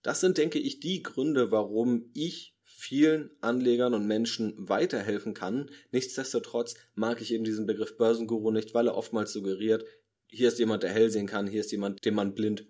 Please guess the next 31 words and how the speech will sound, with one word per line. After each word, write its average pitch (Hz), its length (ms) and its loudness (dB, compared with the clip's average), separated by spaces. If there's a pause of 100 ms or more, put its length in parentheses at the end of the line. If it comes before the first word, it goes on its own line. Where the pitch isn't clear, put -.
vertrauen 101 440 -2
sollte. 95 340 2 (280)
Und - 380 -6
von - 260 -2
all 120 180 6
dem 117 220 6
halte 104 240 0
ich - 300 -6
Abstand. - 480 -8 (180)
Wenn 123 160 4
wir 143 80 8
das 123 140 4
Ganze 131 220 2
aber 120 180 2
anders 196 320 2
definieren, 123 640 0 (300)
wenn 110 160 0
wir 117 120 6
also 104 180 0
sagen, 101 320 0
es 101 120 -6
sind 113 160 -2
Menschen, 113 280 0
die 117 80 0
differenziert 127 600 0
vorgehen, 131 300 0
die 120 80 -2
dir 123 100 0
Vor- 143 220 0
und 127 100 -2
Nachteile 117 640 0